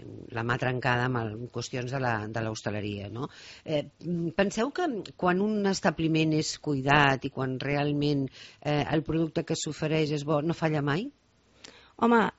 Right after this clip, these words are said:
Speaker 2: eh, jo crec que sí. Si tu el que ofereixes, aviam, començant perquè el local, eh, ja és maco de per si i com l'hem reformat, això ja t'obre unes portes. El que està clar que després tu tens que mantindre aquesta porta oberta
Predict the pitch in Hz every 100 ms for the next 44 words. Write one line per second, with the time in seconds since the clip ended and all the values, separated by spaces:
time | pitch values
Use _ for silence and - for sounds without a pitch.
0 | 202 196 190 180 190 208 254 202 - 190
1 | 175 - - - 185 196 220 254 233 220
2 | 202 190 185 190 196 196 180 185 185 226
3 | 254 233 208 185 180 202 180 131 - _
4 | _ _ _ - 165 160 165 185 185 185
5 | 180 190 180 180 180 165 160 - 226 220
6 | 226 226 175 170 170 170 175 - 175 190
7 | 196 185 214 226 220 190 190 185 156 -
8 | 160 175 - - - - - - - 175
9 | 170 - 185 190 202 208 202 175 - -
10 | 220 262 - - - - _ 214 202 220
11 | - 226 202 226 220 180 180 - 185 190
12 | 202 190 220 220 247 262